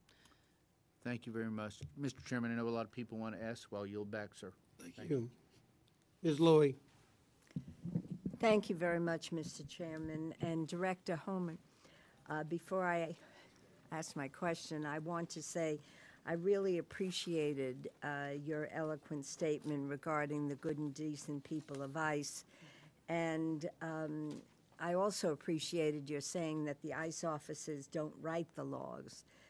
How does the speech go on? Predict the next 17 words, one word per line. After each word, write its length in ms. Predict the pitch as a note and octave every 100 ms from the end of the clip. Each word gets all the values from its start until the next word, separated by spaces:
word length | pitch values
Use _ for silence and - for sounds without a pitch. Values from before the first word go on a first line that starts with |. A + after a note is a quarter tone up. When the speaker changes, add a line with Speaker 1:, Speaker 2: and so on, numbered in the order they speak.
| - -
Speaker 3:
They 140 | D3
are 80 | C#3+
charged 500 | - F3 D#3+ D#3 -
with 180 | D3+ C3+
enforcing 760 | C#3+ C#3+ - D#3+ D3 - C3+ C#3
the 100 | C#3+
laws, 460 | C#3+ - - C#3+
and 80 | C3+
I 140 | B2+ C3+
get 160 | D#3+ D3 -
that 220 | D3 C#3+
as 240 | C#3 -
well, 260 | D3+ D3 C#3+
and 160 | C#3+ C#3+
I 120 | C#3
appreciate 720 | C#3 - D3+ - D3 C3+ C3
it. 100 | B2+